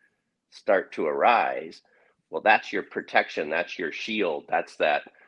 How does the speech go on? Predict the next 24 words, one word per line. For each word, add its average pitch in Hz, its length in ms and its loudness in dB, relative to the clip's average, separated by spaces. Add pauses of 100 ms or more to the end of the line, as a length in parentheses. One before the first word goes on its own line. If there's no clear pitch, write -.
(160)
you 87 100 -6
know, 73 140 -2
that 73 300 -4
bubble 92 600 4
of, 78 300 0 (300)
"Okay, 101 460 -4
yeah, 123 260 0
I 104 100 -4
noticed 117 360 -2
that - 260 -4
thought, 98 260 4 (120)
but 98 200 0
that's 101 240 2
not 101 220 -2
useful 90 460 -4
in 80 80 -4
this 78 200 -8
moment. 113 400 2
What's - 220 -2
useful 110 420 0
is 98 360 4 (580)
gather 80 300 0
my 98 220 2
information, 87 800 -2